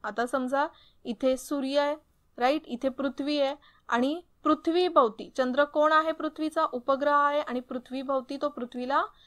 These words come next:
काय करत असतो? फेऱ्या मारत असतो, राईट. मग जेव्हा पृथ्वीभोवती फिरताना सूर्य आणि पृथ्वीच्या मध्ये चंद्र येतो आणि जेव्हा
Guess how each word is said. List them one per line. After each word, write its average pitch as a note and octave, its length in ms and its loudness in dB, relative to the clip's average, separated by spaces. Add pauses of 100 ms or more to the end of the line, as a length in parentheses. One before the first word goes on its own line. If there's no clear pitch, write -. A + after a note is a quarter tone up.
(260)
काय C4 160 10
करत C#4 240 4
असतो? D4+ 220 4
फेऱ्या D4 300 4
मारत D4+ 300 4
असतो, D4+ 280 0
राईट. D4+ 260 2 (320)
मग C4 300 2
जेव्हा D4+ 580 6 (360)
पृथ्वीभोवती E4+ 760 2
फिरताना C4 800 0 (480)
सूर्य E4 560 6 (100)
आणि C#4+ 340 0 (460)
पृथ्वीच्या D#4 520 2
मध्ये B3+ 340 0
चंद्र C4 460 0 (140)
येतो C4 380 0 (240)
आणि B3 260 -2
जेव्हा C4+ 440 2